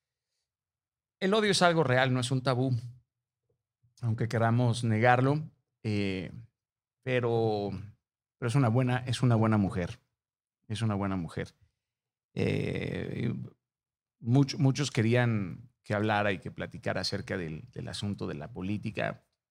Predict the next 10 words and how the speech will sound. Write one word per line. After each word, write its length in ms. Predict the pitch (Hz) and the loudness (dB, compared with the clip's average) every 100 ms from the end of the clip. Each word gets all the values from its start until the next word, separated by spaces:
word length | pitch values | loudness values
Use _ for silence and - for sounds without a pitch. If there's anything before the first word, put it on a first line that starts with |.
| _ _ | _ _
No, 240 | 135 139 | -4 -4
no 220 | - 135 135 | -2 0 0
es 260 | 131 113 | 0 -2
ni 260 | 113 113 113 | -2 0 0
de, 400 | 107 104 113 104 _ _ _ | 0 -4 -8 -14 _ _ _
ni 260 | 110 110 | -8 -6
de 500 | 101 101 98 90 80 - 113 117 | -4 -4 -4 -6 -8 -10 -14 -12
la 100 | 101 | -8
incumbencia 640 | 101 - 104 120 123 123 101 | -8 -6 -2 -2 -2 -2 -4
de, 200 | 80 | -6